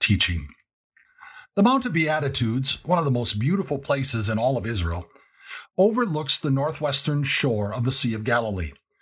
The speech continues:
Located between the towns of Gennesaret and Capernaum. Within a few miles of the Mount of Beatitudes are the scenes of many events in Jesus' ministry in Galilee. For example,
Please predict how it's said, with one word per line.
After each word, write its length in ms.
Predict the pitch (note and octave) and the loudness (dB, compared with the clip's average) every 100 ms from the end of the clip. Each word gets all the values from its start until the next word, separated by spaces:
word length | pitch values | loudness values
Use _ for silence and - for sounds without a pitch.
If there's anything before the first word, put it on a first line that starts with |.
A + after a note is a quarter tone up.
| _ - - - | _ -20 -18 0
Located 500 | D3 G3+ F#3+ E3+ D#3 | 4 4 2 0 0
between 340 | C#3 C#3 D3+ | -2 -2 -4
the 80 | C#3 | -4
towns 420 | C#3 C#3+ C#3 C3+ | -2 -2 -2 -2
of 240 | B2 A2+ G#2+ | -4 -4 -4
Gennesaret 560 | A2 B2 C#3+ E3+ G3+ - - | -2 0 2 0 -4 -8 0
and 200 | C3+ C#3 | 0 0
Capernaum. 680 | C#3 E3+ C#3 F2+ D2 C2+ _ _ _ _ _ _ _ _ _ - _ _ - | -2 0 0 0 -2 -8 _ _ _ _ _ _ _ _ _ -20 _ _ 0
Within 220 | F#3 C4 | 2 2
a 80 | B3 | 0
few 300 | - F3 A#3 | -4 -4 -2
miles 800 | D3+ D3+ D3+ A2 F#2 G#2 - - | 0 0 0 -2 -2 2 2 2
of 160 | C3+ A#2 | -2 -2
the 60 | |
Mount 320 | A#2+ C#3 D3+ - | 0 0 0 -4
of 80 | |
Beatitudes 880 | A2 A#2 A#2+ B2+ G2+ G2+ F2+ F2 - - - - - _ - | -4 -2 -2 -2 -4 -2 -2 2 0 0 -16 -20 -20 _ 0
are 120 | D3+ | 2
the 100 | D3 | 4
scenes 500 | - G#3 A3 A3 E3 | 2 2 2 -2 -2
of 120 | D3 | 0
many 460 | B2+ D3+ G#3 G#3+ G3+ | 0 0 0 -2 -2
events 460 | D#3 D3 D3+ C3+ | -2 -2 0 0
in 120 | C3 A#2 | 0 -2
Jesus' 500 | A#2+ C#3 C3 A#2 A2+ | -4 -4 -2 -2 -2
ministry 520 | A#2+ A2 - A#2 A2 | -4 -2 -2 -2 -2
in 140 | G#2+ | -2
Galilee. 540 | F#2+ F2+ F2 D#2+ D#2+ - _ - _ _ _ - _ - | 0 -2 -2 -4 -6 -10 _ -20 _ _ _ -20 _ 0
For 120 | D#3 | 4
example, 580 | C3 E3 D#3 - D#2+ | 4 2 0 -2 -4